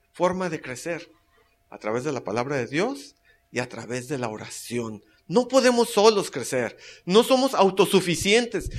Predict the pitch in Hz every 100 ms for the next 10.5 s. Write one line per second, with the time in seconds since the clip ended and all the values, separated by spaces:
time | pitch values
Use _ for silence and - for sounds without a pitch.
0 | - - 202 247 285 - 269 269 262 -
1 | 262 254 277 269 196 226 254 247 226 196
2 | 185 233 262 220 165 165 233 269 - -
3 | - _ 214 220 254 277 247 214 208 190
4 | 180 170 214 247 240 165 - - - 196
5 | 233 254 240 233 175 160 196 285 285 285
6 | 311 320 - - 170 196 214 240 226 233
7 | 220 170 160 143 151 208 277 302 - _
8 | _ _ _ _ _ _ - - _ -
9 | 113 - 139 160 156 - - 175 170 -
10 | 156 185 247 226 -